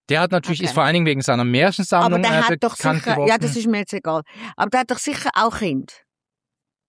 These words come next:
Speaker 2: Oder?
Speaker 1: Nein, der hat keine Kinder gehabt.
Speaker 2: Der Andersen hat kein Kind gehabt?
Speaker 1: Nein,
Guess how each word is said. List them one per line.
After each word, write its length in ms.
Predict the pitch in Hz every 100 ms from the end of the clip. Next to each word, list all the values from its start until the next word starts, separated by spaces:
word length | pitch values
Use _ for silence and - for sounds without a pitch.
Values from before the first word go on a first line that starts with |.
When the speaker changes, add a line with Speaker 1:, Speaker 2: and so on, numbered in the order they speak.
| -
Speaker 2:
Oder? 240 | 190 254 403 392 _
Speaker 1:
Nein, 200 | - 123 185
der 100 | 123
hat 100 | 120
keine 220 | - 127
Kinder 240 | 151 113 98
gehabt. 120 | 92
Speaker 2:
Der 80 | -
Andersen 320 | 247 247 233
hat 100 | 233
kein 180 | - 302
Kind 220 | 330 330
gehabt? 160 | 202 165
Speaker 1:
Nein, 120 | 127